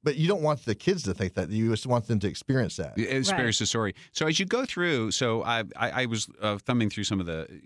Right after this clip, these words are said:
Speaker 2: look, looks like you're, like, at twelve, fifteen chapters per book. Is that
Speaker 1: Yes.
Speaker 2: about right? So as you're, as you're outlining your story, do you go through and, and, and basically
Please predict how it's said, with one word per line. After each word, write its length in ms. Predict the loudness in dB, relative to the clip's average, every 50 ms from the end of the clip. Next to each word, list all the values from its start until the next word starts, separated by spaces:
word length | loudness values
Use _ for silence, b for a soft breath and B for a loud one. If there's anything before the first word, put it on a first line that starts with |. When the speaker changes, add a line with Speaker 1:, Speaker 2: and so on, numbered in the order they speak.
| -20 -20
Speaker 2:
look, 260 | -10 -8 -8 -8 -8 -8
looks 240 | -6 -6 -4 -2 -2
like 160 | -2 -4 -2
you're, 160 | -4 -4 -4 -4
like, 180 | -4 -6 -8 -8
at 80 | -14 -6
twelve, 480 | -2 0 0 2 2 0 -2 -4 -6
fifteen 480 | -6 -4 -4 -4 -2 0 0 2 2 2
chapters 420 | 2 0 -2 -2 -4 -8 -8 -8
per 140 | -8 -8 -6
book. 280 | -4 -2 -2 -2 -4 -4
Is 60 | -2
that 80 | 0
Speaker 1:
Yes. 80 | 0 2
Speaker 2:
about 180 | 2 0 2 2
right? 220 | 2 2 0 -2 B B B B B B
So 220 | -4 -2 0 0
as 220 | 0 0 0 0 0
you're, 200 | 0 -2 -2 -4
as 180 | -2 -2 0 0
you're 200 | 0 0 0 0 0
outlining 520 | 0 0 0 0 0 0 0 2 2 2
your 100 | 0 0
story, 760 | -2 -2 -4 -4 -2 0 0 0 0 0 -2 -4 -6 -8 -10 -14 b b b b b b -8
do 140 | -2 0 2
you 100 | 2 4
go 180 | 4 2 2
through 440 | 2 0 0 2 4 4 4 4 2
and, 500 | 2 0 0 0 0 0 0 -2 -4 -4 -8 _ -8
and, 300 | -6 -4 -4 -4 -6 -10 -14 -6
and 140 | -4 -2 0
basically 480 | 0 0 0 -2 -2 -4 -4 -4 -4